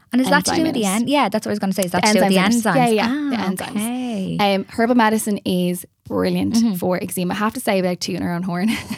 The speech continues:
Speaker 2: <laughs> one thing we're really good at is skin issues,
Speaker 1: Mm.
Speaker 2: especially chronic issues like your rosacea, your psoriasis, and your eczema, because there's so little that medicine can do. It's
Speaker 1: Yeah.
Speaker 2: very much like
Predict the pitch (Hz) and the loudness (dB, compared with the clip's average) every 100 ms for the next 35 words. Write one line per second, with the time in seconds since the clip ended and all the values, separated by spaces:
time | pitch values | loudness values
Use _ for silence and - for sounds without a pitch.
0 | 233 - - - - 214 226 240 269 247 | -2 -4 -14 -20 -10 0 2 4 2 2
1 | 208 185 175 175 170 160 156 - - 185 | 0 -2 -2 0 0 -2 -6 -8 -6 -6
2 | - - - 202 202 202 240 - 196 190 | -8 -10 -6 0 2 2 -2 -2 -2 -2
3 | 190 185 180 175 175 170 170 190 175 170 | -4 -6 -4 -2 -2 -2 -6 -6 -2 -2
4 | 170 170 170 175 175 170 175 185 175 180 | -2 -2 0 -2 -4 -6 -4 -2 -4 -4
5 | 190 175 175 190 175 202 240 214 196 214 | -8 -8 -6 -6 -4 -4 -4 -4 -4 -6
6 | - 214 233 214 190 208 226 190 185 180 | -4 0 0 2 0 -2 -4 -4 -4 -4
7 | 185 - 175 170 170 175 214 180 170 175 | -6 -8 -8 -6 -6 -4 -2 0 0 2
8 | 190 214 196 - - 190 175 - | 0 0 -2 -2 -4 -2 -4 -6